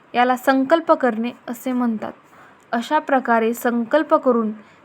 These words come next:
श्री गणेश, आसन, कलश, शंख, घंटा, दीप यांची पूजा करावी. पुस्तकरूपी श्री गुरूंचे पूजन करावे व ब्राह्मणाची पूजा करावी.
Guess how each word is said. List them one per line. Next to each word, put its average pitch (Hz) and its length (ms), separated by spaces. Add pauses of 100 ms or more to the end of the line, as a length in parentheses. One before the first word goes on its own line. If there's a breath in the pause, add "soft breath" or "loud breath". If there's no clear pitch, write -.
(160)
श्री 285 200
गणेश, 247 640 (380)
आसन, 240 540 (220)
कलश, 269 380 (120)
शंख, 294 400
घंटा, 247 640 (440 loud breath)
दीप 262 340 (300)
यांची 233 440
पूजा 240 380
करावी. 220 360 (1040 loud breath)
पुस्तकरूपी 269 840
श्री 233 360 (400)
गुरूंचे 254 440
पूजन 240 440
करावे 220 420 (340)
व 247 80
ब्राह्मणाची 233 720
पूजा 233 340
करावी. 220 340